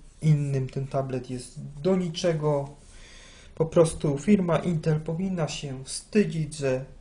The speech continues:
tego typu urządzenie wypuszcza i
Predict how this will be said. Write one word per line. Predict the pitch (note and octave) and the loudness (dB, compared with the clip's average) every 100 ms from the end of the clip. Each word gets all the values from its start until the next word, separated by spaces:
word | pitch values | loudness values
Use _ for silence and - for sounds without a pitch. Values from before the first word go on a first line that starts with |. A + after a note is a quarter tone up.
| - - | -10 0
tego | E3 E3 | 0 0
typu | D#3+ D#3+ - | -2 -4 -2
urządzenie | D3 C#3+ C3+ D3 C3 B2 | -4 -2 -4 -4 -4 -2
wypuszcza | C#3 F3+ F3+ E3+ - - D3+ C#3 | 2 2 2 -2 -2 2 2 2
i | B2+ A#2 | -2 -6